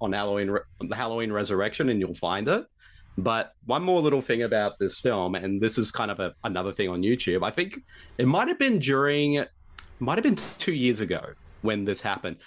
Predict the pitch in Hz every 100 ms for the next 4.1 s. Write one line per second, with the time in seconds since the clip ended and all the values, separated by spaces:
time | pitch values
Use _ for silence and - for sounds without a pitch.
0 | - - - 117 110 - _ - 175 185
1 | - 120 110 90 95 - - 101 95 95
2 | - - 131 123 120 120 110 104 104 95
3 | 95 101 90 95 87 - 78 85 110 175